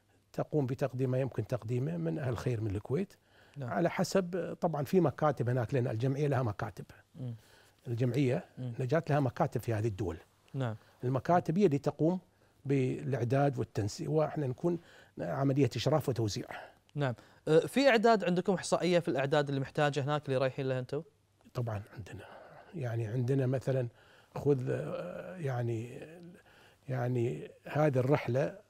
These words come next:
Speaker 2: مم.
Speaker 1: راح تشكل الرحلة الإغاثية للجمعية السادسة عشر.
Speaker 2: ما شاء الله.
Speaker 1: نعم، من بدأت الأزمة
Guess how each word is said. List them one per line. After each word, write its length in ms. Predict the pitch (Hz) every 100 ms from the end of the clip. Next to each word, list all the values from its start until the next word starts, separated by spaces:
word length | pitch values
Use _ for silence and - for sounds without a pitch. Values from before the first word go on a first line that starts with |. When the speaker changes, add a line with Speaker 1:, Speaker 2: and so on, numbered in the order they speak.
| -
Speaker 2:
مم. 160 | 127 554 - - - -
Speaker 1:
راح 200 | 147 127
تشكل 580 | - - - - 165 -
الرحلة 440 | 131 139 - 127
الإغاثية 720 | 127 - 127 135 - 170 151
للجمعية 600 | 135 127 120 135 156 175 180
السادسة 500 | - 160 160 - 135
عشر. 220 | 110 - - - _ _ _ _ _ _ _ _ _ _ _ _ _ _ _ _ _ _ _ 127
Speaker 2:
ما 80 |
شاء 160 | 117 120
الله. 160 | 117 -
Speaker 1:
نعم، 260 | 120 104 104
من 160 | 127 127
بدأت 280 | 123 127
الأزمة 380 | - 131 139 175